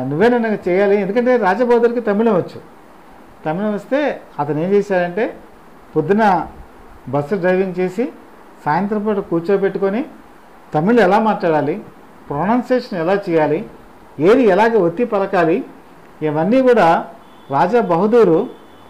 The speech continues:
నేర్పించాడండి. నేర్పించి తమిళ్ నేర్కో-, నేర్చుకున్న తర్వాత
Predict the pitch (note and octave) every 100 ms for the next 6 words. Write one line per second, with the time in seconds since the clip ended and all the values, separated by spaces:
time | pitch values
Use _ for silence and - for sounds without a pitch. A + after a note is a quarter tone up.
0 | - D3+ A3 G#3+ - B2+ A2+ G2 - -
1 | - - - - - D#3+ G#3+ A#3 A#3 G3+
2 | E3 G#3+ - D3+ G3+ G3+ F#3 F3+ E3 D#3
3 | D3+ F3 F3 F#3 E3+ D#3+ D#3+ A#3+